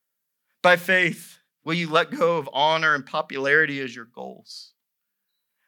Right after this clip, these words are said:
By faith, will you open your arms, open your life to the neediest and most marginalized people in our society? How much room can you make for the poor and the needy in your life?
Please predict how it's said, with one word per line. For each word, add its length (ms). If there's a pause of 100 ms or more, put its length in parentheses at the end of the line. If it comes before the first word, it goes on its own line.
(200)
By 140
faith, 420
will 120
you 140
open 360
your 160
arms, 460
open 380
your 140
life 320
to 100
the 120
neediest 580
and 100
most 240
marginalized 720
people 400
in 80
our 140
society? 760 (680)
How 320
much 320
room 420
can 220
you 100
make 380
for 240
the 120
poor 560
and 160
the 80
needy 480
in 140
your 140
life? 400